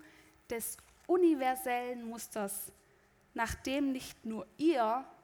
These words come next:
sondern das Leben der ganzen Welt verläuft. Auferstehung. Richard Rohr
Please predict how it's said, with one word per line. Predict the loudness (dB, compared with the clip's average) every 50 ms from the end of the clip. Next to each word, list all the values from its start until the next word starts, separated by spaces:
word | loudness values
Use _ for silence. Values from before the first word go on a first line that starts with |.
| _ _ _ _ _ _ _ _ _ _ _ _ _ _
sondern | -16 -8 -8 -6 -4 -4 -6 -6 -6
das | -8 -10 -10 -10
Leben | -8 -6 -4 -4 -2 -2 -2 -2 -2 -2 -4 -6 -8 -6
der | -6 -6 -6
ganzen | -6 -4 -4 -4 -2 -4 -4 -6 -6 -6 -8 -4 -4
Welt | -4 -4 -4 -6
verläuft. | -10 -10 -8 -6 -4 -4 -4 -4 -6 -8 -12 -18 -20 -20 -20 _ _ -20 -20 -20 -20 -20 -20 -20 -20 _ _ _ _ _ _ _ _ _ _ _ _ _ _ _ _
Auferstehung. | 0 0 0 0 -2 -6 -8 -8 -8 -10 -10 -8 -6 -4 -4 -2 -2 -2 -4 -6 -10 -16 -20 _ _ _ _ _ _ _ _ _ _ _ _ _ _ _ _ _ _ _ _ _ _ _ _ _ -20 -20 -20 _ _ _ _ _ _ _ _ _ _ _ _ _ -20 _ _ _ _ _ _ 2
Richard | 2 2 4 4 2 0 0 0
Rohr | 2 4 6 8 8 6